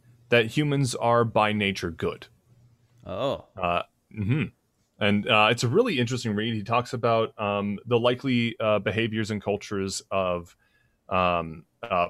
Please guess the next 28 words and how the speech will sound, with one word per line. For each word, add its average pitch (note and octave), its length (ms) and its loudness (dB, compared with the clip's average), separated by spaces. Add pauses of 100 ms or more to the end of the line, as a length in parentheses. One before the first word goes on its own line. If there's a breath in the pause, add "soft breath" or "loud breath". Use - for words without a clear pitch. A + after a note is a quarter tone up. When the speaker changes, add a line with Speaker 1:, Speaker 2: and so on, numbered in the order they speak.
Speaker 1:
pre-civilization G#2+ 880 0
peoples. B2+ 540 -8 (400)
Uh, G2 160 0
he G#2 100 -2
talks G#2 340 -4
about G2 460 0
more A2 240 -2
modern G#2 680 -4
psych-, G2+ 340 -8
uh, F2 380 -4
psychology A#2+ 440 -4
experiments A#2+ 460 -8
like G#2+ 80 -10
the G2 80 -16
Stanford F#2+ 460 -10
Prison G#2 200 -10
Experiment A2+ 520 -12
and G#2 160 -10
why F#2 160 -4
they F2+ 400 -10
need F2+ 260 -10 (100)
a G2 60 -14
second F2+ 300 -10
look. B2 160 -6
For G#2 140 -8
example, F#2+ 340 -10
the F2+ 80 -20
Stan-, F2+ 200 -14